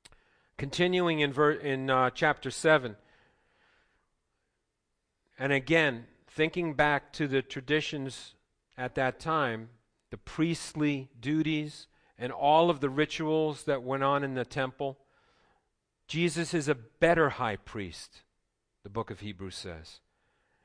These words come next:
In verse twenty-three to twenty-six, it says, "Also there were many priests, because they were prevented from,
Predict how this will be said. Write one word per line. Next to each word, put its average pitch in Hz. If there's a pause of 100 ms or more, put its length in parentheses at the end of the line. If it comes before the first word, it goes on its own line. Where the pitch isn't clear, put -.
(140)
In 120
verse 135
twenty-three 147
to 135
twenty-six, 139
it 120
says, 127 (360)
"Also 190
there 165
were 156
many 151
priests, - (480)
because 143
they 156
were 165
prevented 151
from, 135